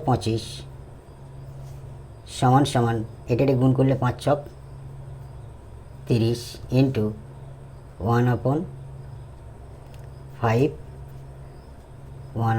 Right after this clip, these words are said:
upon two x। ধরি five to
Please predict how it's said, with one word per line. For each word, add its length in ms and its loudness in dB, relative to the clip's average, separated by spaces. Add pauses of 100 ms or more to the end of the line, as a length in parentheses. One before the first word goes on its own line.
upon 180 2 (160)
two 120 4 (160)
x। 20 -8 (4000)
ধরি 280 10 (1080)
five 300 10 (920)
to 60 2